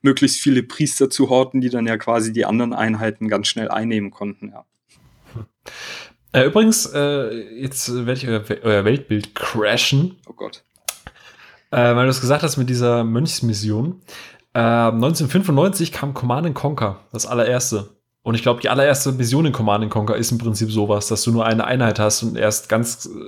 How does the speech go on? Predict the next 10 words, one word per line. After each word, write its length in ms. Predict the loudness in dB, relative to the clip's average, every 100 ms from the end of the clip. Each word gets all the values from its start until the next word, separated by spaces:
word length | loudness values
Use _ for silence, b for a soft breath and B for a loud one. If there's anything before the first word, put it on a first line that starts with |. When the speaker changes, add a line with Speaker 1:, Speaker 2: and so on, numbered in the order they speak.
| -14 -2
Speaker 2:
ganz 280 | 0 2 2
weit 160 | 2
viel 160 | 2 -2
später, 920 | 2 2 4 4 4 4 2 2 2
äh, 40 | -2
so 100 | -6
nach 80 | -6
zehn 160 | -2
Minuten 280 | 2 0 0
gefühlt, 340 | -2 0 -2